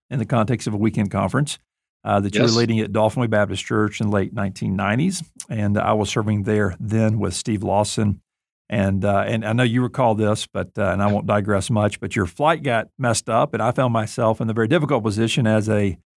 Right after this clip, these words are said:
Speaker 1: whatever, twenty-two-year-old young man, twenty-one-year-old man, twenty-year-old man, of, uh, having to stand in for you and do a sermon, uh, that Friday night 'cause the people had gathered, and kind of at last minute,
Speaker 2: Yeah.
Speaker 1: Roz, you can't be there.
Speaker 2: Yeah,
Speaker 1: And, uh,
Speaker 2: you're notified at the Wendy's drive-thru, I believe.
Speaker 1: That's right, that's right. And what a, what a place to be notified, the Wendy's drive-thru.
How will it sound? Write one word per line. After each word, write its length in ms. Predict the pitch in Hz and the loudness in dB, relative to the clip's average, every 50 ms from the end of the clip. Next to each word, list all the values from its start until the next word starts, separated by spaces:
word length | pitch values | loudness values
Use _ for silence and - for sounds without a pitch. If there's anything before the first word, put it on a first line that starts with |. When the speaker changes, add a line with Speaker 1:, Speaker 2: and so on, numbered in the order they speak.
| _ _ _ _ _ - | _ _ _ _ _ -10
Speaker 1:
whatever, 440 | - 117 107 117 131 117 107 98 95 | -6 -2 2 2 2 2 2 -2 -2
twenty-two-year-old 680 | - - 127 123 117 110 - - 123 117 117 117 110 110 | -2 0 2 2 2 2 0 0 2 2 2 2 2 2
young 180 | 110 110 110 | 0 0 0
man, 280 | 110 107 110 110 110 104 | 2 2 2 2 0 0
twenty-one-year-old 640 | - 123 117 110 110 110 110 110 107 107 104 104 107 | 0 0 0 2 2 2 2 2 2 2 2 2 2
man, 340 | 107 107 107 107 107 101 - _ _ _ _ _ - | 2 2 2 2 0 -2 -4 _ _ _ _ _ -10
twenty-year-old 480 | - - 117 113 110 113 113 107 104 | -4 -2 0 2 2 4 2 2 2
man, 320 | 104 110 104 80 - 117 98 | 0 0 0 0 0 0 0
of, 240 | - - 120 110 107 | 0 -2 -2 0 0
uh, 140 | 143 104 | 0 0
having 320 | 101 107 143 135 135 127 113 | 0 0 0 2 0 0 -2
to 120 | - 120 | -2 -6
stand 360 | 104 - - 135 143 156 143 | -6 -4 -2 -2 0 0 2
in 120 | 160 180 175 | 0 0 0
for 120 | 151 151 | 0 0
you 180 | 123 117 123 123 | 0 0 2 2
and 80 | 113 | 2
do 80 | 117 123 | 0 0
a 60 | 107 | 0
sermon, 480 | - - 156 160 147 123 120 135 143 - _ _ _ _ _ _ | 0 0 2 2 4 4 2 0 0 -2 _ _ _ _ _ _
uh, 260 | - 127 117 117 110 | -4 -2 0 0 0
that 180 | 104 110 113 107 | 0 -2 -6 -6
Friday 280 | - - 135 113 110 113 | -4 -2 0 0 0 0
night 240 | 123 135 135 120 | 0 0 0 -2
'cause 140 | - 123 95 | -2 -6 -6
the 60 | 107 | -2
people 240 | 95 135 135 120 123 | 0 0 2 2 0
had 80 | 120 107 | -2 0
gathered, 460 | 120 113 113 113 117 117 117 113 107 | 0 2 2 2 2 2 0 0 -2
and 260 | 107 - 107 104 101 - | -2 -2 -2 -4 -2 -2
kind 180 | - 120 107 | -2 -2 -2
of 0 | |
at 100 | 104 - | -2 -2
last 300 | - 107 110 107 - - | 0 0 0 0 0 -2
minute, 160 | 113 107 110 | -2 -2 -2
Speaker 2:
Yeah. 80 | 107 101 | 0 0
Speaker 1:
Roz, 200 | 113 107 104 98 | 0 0 0 -2
you 80 | 110 - | -4 -4
can't 260 | - - 110 113 104 | -4 -4 -4 -2 0
be 120 | 107 110 | 0 0
there. 320 | 98 101 104 104 98 98 101 - _ _ | 0 0 0 0 0 -2 -4 -6 _ _
Speaker 2:
Yeah, 200 | - 123 123 120 | -2 0 2 2
Speaker 1:
And, 120 | 113 107 104 | 2 2 2
uh, 120 | 110 104 | 2 2
Speaker 2:
you're 80 | 104 123 | 2 0
notified 560 | 127 127 131 131 123 - 135 131 131 131 135 | 0 -2 -2 -2 -2 -2 -2 -2 -2 -2 -2
at 120 | 131 131 | -2 -4
the 60 | - | -4
Wendy's 380 | 123 120 135 139 139 139 123 113 | -4 -2 -2 -2 -2 -2 -4 -4
drive-thru, 580 | 104 143 135 135 143 139 - 135 120 110 107 104 | -4 -4 -2 -2 -2 -4 -4 -4 -2 -2 -2 -2
I 40 | 98 | -2
believe. 340 | 92 104 98 95 92 87 85 | -2 -2 -2 -2 -2 0 0
Speaker 1:
That's 240 | 147 160 147 - | 0 0 0 0
right, 380 | 156 175 190 214 226 226 208 151 | -2 -2 0 0 0 0 -2 -2
that's 240 | 143 147 139 - 151 | -6 -6 -6 -4 -2
right. 300 | 156 165 185 180 147 131 | 0 2 2 2 2 2
And 80 | 127 | 2
what 120 | 170 151 156 | 2 2 2
a, 60 | 151 | 2
what 160 | 143 175 185 | 2 0 0
a 20 | 175 | 0
place 260 | 180 170 170 170 160 | 0 0 0 0 0
to 60 | 165 | -2
be 80 | 160 151 | -2 -2
notified, 480 | 139 147 160 175 160 165 135 123 120 117 | 0 0 0 0 0 -2 -2 -2 0 -2
the 60 | 120 | -2
Wendy's 240 | 123 139 135 127 123 | 0 0 0 0 0
drive-thru. 560 | - 123 123 139 143 - - 113 107 98 | 0 0 0 0 0 0 0 0 0 -2